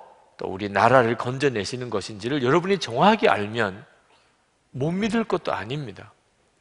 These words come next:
주 예수님이세요. 우리 안에 계신 주 예수님께서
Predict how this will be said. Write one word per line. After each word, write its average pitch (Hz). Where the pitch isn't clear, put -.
주 196
예수님이세요. 143
우리 143
안에 156
계신 131
주 143
예수님께서 110